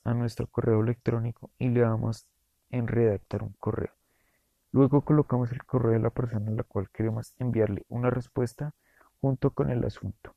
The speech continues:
Y luego es cuando en las opciones de abajo del correo que vamos a redactar nos debe de aparecer el icono de la aplicación. Y luego le damos clic.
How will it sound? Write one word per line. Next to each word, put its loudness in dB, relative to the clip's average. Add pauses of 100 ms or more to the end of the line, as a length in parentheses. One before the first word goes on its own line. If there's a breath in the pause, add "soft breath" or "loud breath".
(580)
Y 2
luego 4
es -6
cuando 0
en 0
las -2
opciones -4
de 4
abajo 0
del -2
correo 0 (580 loud breath)
que 4
vamos 2
a 4
redactar 2 (120)
nos 0
debe 4
de -4
aparecer 0 (100)
el -2
icono -2
de 0
la 2
aplicación. -6 (540 loud breath)
Y -2
luego 6
le 6
damos 0
clic. -8